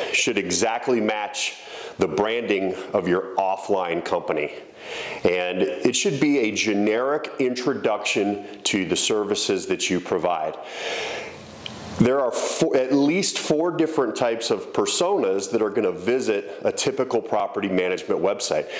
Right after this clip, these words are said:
You've got prospective tenants and existing tenants. You've got prospective owners and existing owners. Some of you do H O As, some of you do real estate, some of you do some investment services.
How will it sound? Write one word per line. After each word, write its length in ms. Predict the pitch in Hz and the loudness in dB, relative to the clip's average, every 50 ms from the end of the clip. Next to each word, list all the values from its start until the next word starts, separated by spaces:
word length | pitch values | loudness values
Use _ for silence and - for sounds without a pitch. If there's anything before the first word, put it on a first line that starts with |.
| - - - | -6 -2 0
You've 160 | 98 87 - | 0 0 2
got 460 | - 104 98 92 87 - - - - - - - - - | 2 2 2 2 0 -2 -4 -8 -12 -14 -14 -10 -4 0
prospective 600 | 113 101 - - - 117 117 113 - 151 143 131 | 0 0 0 0 0 0 0 0 0 0 0 0
tenants 640 | - - 151 147 143 156 160 156 - - - - - | 0 0 0 2 2 2 0 0 -2 -4 -6 -6 -2
and 100 | - 104 | 0 0
existing 540 | 101 98 92 90 107 117 - - - 95 87 | 0 0 0 0 0 0 0 0 0 -2 -2
tenants. 540 | - - 90 80 82 80 76 - - - - - - - | 0 -2 -2 0 0 -2 -2 -2 -4 -6 -10 -8 -2 0
You've 120 | 101 85 | 0 2
got 220 | 82 110 104 - - | 2 2 2 2 0
prospective 680 | - 104 - - - - 127 120 - - 147 139 120 | 0 0 0 0 0 0 0 0 0 0 0 0 2
owners 400 | 135 135 139 143 143 147 143 - - - - - - - | 2 2 2 2 0 0 -2 -4 -8 -12 -12 -4 0 0
and 120 | 110 104 | 2 2
existing 560 | 107 101 101 90 110 110 - - 107 92 82 | 2 2 2 2 2 0 0 0 0 0 2
owners. 460 | 80 78 78 76 80 80 - - - - - - - - | 2 0 0 0 -2 -2 -4 -6 -8 -10 -12 -12 -8 -4
Some 220 | - - 156 143 143 | -2 0 2 2 2
of 60 | 139 | 2
you 100 | 131 120 | 2 2
do 200 | 110 117 117 117 | 2 2 2 4
H 260 | 110 107 107 104 - | 2 2 0 0 0
O 180 | 104 95 98 113 | 2 2 2 2
As, 460 | 139 151 139 139 139 139 135 - - - - - | 2 2 2 2 0 -2 -2 -4 -10 -12 -12 -6
some 240 | - - - 113 107 | -4 -2 0 2 2
of 120 | 107 92 92 | 2 2 2
you 100 | 90 87 | 0 0
do 200 | 85 87 85 87 | 2 2 2 4
real 240 | 107 127 131 127 | 4 2 2 2
estate, 460 | 127 123 - - 127 117 113 117 113 - - - - | 2 0 0 0 2 2 2 0 -2 -6 -8 -4 -2
some 240 | - - 131 123 120 | 0 0 2 2 2
of 100 | 110 117 | 2 0
you 80 | 107 | 0
do 160 | 98 107 107 | 0 2 2
some 220 | - - 110 104 107 | 2 2 2 2 2
investment 460 | 113 113 135 143 143 - 123 117 - | 2 2 0 -2 -2 -2 -2 -2 0
services. 600 | - - 92 80 78 85 - - - - - - | 0 0 0 0 0 -2 -2 0 -2 -2 -2 -4